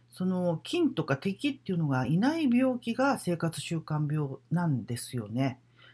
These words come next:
で、現代病のほとんどがそうです。えっと、リウマチとか、そういう自己免疫疾患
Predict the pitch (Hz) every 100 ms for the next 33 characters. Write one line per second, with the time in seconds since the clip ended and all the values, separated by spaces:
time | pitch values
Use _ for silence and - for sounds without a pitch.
0 | _ - 185 240 285 339 339 254 160 135
1 | 156 311 349 220 147 131 143 127 - -
2 | 71 _ _ _ _ _ _ _ _ _
3 | _ _ _ - - - 170 165 170 185
4 | 185 180 - 165 175 175 165 - - -
5 | 165 160 180 156 160 160 165 - 165 -
6 | 123 -